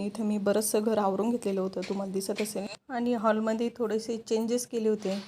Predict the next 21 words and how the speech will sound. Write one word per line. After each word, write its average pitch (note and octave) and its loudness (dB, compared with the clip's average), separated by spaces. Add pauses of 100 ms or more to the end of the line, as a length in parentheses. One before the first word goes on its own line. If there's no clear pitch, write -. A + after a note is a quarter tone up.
तर, G3+ 2
अ, G3 0
तुम्हाला G3+ 0
दिसलंच G#3 -4
असेल, G#3 -4 (100)
काल G#3 0
दळून G#3+ 2
आणलेलं G3+ 0
जे G#3 0
कणिक G#3 -4
होतं G3 -2
ना, B3 0 (440)
तर, A3 4
अ, G#3+ 6
ते A3+ 2
मी A#3 2
डब्यामध्ये G#3+ 2
भरून G#3+ 0
घेत A#3 0
होते. F#3+ 0
मी F#3+ -2